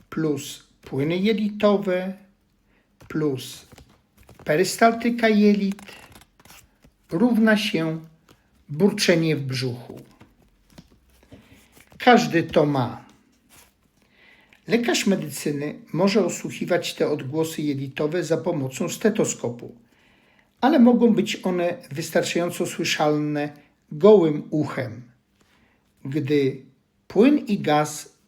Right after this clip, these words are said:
przemieszczają się w jelitach. Kiedy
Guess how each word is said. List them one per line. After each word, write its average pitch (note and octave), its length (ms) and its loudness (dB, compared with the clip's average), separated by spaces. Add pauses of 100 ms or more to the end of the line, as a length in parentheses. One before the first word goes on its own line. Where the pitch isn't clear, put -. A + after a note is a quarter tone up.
(120)
przemieszczają C#3 760 -2
się C3+ 320 -6
w B2+ 60 -6
jelitach. B2+ 540 -8 (2750)
Kiedy A#3 600 4